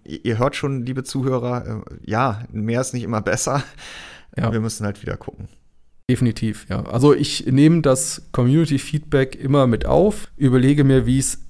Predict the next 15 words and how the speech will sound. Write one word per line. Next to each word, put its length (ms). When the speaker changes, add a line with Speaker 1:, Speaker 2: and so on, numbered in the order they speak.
Speaker 2:
sinnvoll 420
umsetzen 460
kann, 540
damit 280
es 120
auch 240
nicht 260
explodiert 640
in 140
der 100
Menge 300
an 120
Fotos 720
beim 160
Aufwand. 600